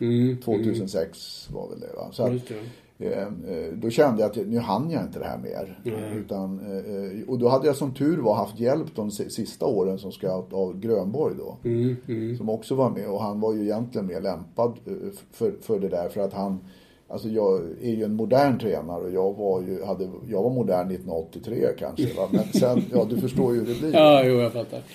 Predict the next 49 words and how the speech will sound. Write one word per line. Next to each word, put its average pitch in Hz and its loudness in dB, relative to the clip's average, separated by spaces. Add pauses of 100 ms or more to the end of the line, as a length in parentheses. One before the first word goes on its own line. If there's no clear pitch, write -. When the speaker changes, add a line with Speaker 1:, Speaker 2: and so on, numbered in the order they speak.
(160)
Speaker 2:
Så - 8
Speaker 1:
Men 233 12
Speaker 2:
att, 233 -2
Speaker 1:
vi, 220 6
Speaker 2:
ja. 220 2 (200)
Speaker 1:
vi, 240 0
vi 220 2
ska 202 4
för 196 2
att 185 10
reda 185 10
ut 190 10
det 190 6
lite 143 6
grann 127 4
här. 127 4
Du, 147 8
du 175 8
gör 165 8
ju 185 12
ändå, 127 4
alltså 151 4
det 151 10
är 175 12 (640)
utvecklingsansvarig 175 6
du 135 6
blir 127 4
på 123 -6
förbundet, 127 4
och 120 2
så 117 0
parallellt 117 -2
är 113 -6
du 110 -8
scout 107 -8
med 117 -6
det. 120 -4
Du 180 12
är 170 12
den 143 10
som 135 4
lägger 131 6
Speaker 2:
Ja, 127 6
Speaker 1:
grunden 147 10
Speaker 2:
så 139 10
Speaker 1:
för 135 8
Speaker 2:
tvåtusenett 180 8
började 113 8
jag, 107 4